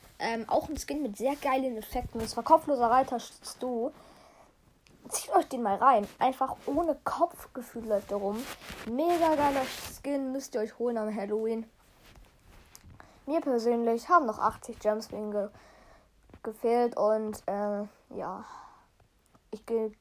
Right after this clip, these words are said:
natürlich zur Tankstelle. Und die Epic-Karten sind alle. Es ist so klar, aber egal. <clears throat> So. Er hat halt so geile Effekte. Seine Ulti ist geil.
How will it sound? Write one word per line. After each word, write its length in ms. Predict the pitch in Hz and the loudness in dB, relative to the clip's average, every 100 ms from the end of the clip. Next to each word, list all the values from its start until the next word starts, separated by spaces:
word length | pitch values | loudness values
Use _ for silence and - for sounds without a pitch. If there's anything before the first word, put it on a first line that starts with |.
| - - - | -20 -20 -10
natürlich 440 | 208 233 220 226 | -8 -6 -8 -8
zur 160 | - 202 | -10 -6
Tankstelle. 680 | 220 247 - 277 277 302 320 - - _ - | -6 -6 -4 0 4 4 0 -12 -20 _ -12
Und 200 | 190 214 | -10 -8
die 120 | - | -10
Epic-Karten 640 | 208 202 208 208 208 214 | -10 -12 -12 -10 -10 -10
sind 240 | 208 208 | -8 -2
alle. 300 | 202 220 262 320 - - - _ _ | 0 0 -2 -6 -16 -20 -20 _ _
Es 180 | 190 - | -8 -6
ist 180 | 202 - | -8 -6
so 120 | 208 | -8
klar, 460 | - - 208 247 - - - | -6 0 2 2 -2 -16 -12
aber 200 | - 214 | -8 -4
egal. 360 | 208 214 196 294 - - - - - - - | -2 -2 -2 -2 -6 -20 -18 -16 -18 -20 -2
<clears throat> 60 | - - 285 - | 2 2 0 2
So. 260 | 262 196 - - - - - - - - - | 4 4 0 -12 -12 -20 -20 -20 -20 -20 4
Er 100 | 240 | 6
hat 80 | 285 | 6
halt 160 | 311 311 | 4 4
so 100 | 294 | 6
geile 240 | 277 269 | 6 6
Effekte. 800 | - - 262 - - 254 254 240 | 2 -2 -4 -4 2 6 6 6
Seine 200 | 240 240 | 6 4
Ulti 280 | 269 294 269 | 2 2 -2
ist 140 | 262 | 0
geil. 460 | - 233 240 233 | 4 4 4 2